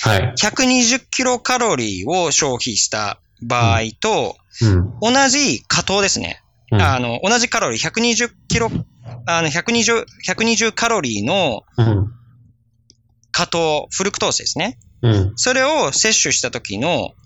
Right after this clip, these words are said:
Speaker 1: うん。
Speaker 2: えー、脂肪のね、蓄積の仕方。
Speaker 1: うん。
Speaker 2: 何カロリー蓄積されるのかっていうのを、あの、比較したデータがあるんですね。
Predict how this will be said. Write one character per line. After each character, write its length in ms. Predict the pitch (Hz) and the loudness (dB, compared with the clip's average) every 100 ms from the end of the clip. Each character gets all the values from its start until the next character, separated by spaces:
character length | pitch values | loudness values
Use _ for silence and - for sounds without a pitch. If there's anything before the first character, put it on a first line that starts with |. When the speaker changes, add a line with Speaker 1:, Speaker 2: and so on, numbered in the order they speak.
| - | -2
Speaker 1:
う 60 | 120 | 0
ん。 200 | 101 117 | 2 0
Speaker 2:
え 180 | 110 101 | -2 -2
ー、 220 | - 214 | 0 0
脂 220 | 247 285 | 0 0
肪 0 | |
の 120 | 262 | 2
ね、 200 | 262 370 - - | 0 -2 -8 -8
蓄 180 | - - | -6 -4
積 280 | - 240 220 | -4 -2 -2
の 80 | 214 | 0
仕 100 | - | 0
方。 320 | 196 185 - _ _ _ _ - | -2 -4 -6 _ _ _ _ 0
Speaker 1:
う 80 | 123 | 2
ん。 220 | 95 - _ _ _ _ _ - | 2 -2 _ _ _ _ _ 0
Speaker 2:
何 200 | 202 254 | 0 2
カ 120 | 277 | 0
ロ 120 | 254 | 0
リ 100 | 175 | 0
ー 20 | |
蓄 180 | 120 - - | -4 -6 -6
積 200 | - 120 | -6 -4
さ 100 | - | -4
れ 140 | 120 117 | -2 -4
る 80 | 107 | -6
の 80 | |
か 120 | 98 95 | -8 -10
っ 20 | |
て 160 | - 110 | -10 -10
い 40 | |
う 20 | |
の 100 | 104 | -8
を、 200 | 143 131 117 - _ - | -6 -6 -8 -18 _ -6
あ 100 | 120 | -4
の、 60 | |
比 100 | 104 | -2
較 200 | - - | -2 0
し 60 | 254 | 0
た 80 | 180 | 0
デ 200 | 139 160 | -2 -4
ー 40 | |
タ 80 | 85 | -6
が 80 | 64 | -10
あ 40 | |
る 80 | - | -12
ん 20 | |
で 80 | - | -10
す 100 | - | -10
ね。 120 | - | -12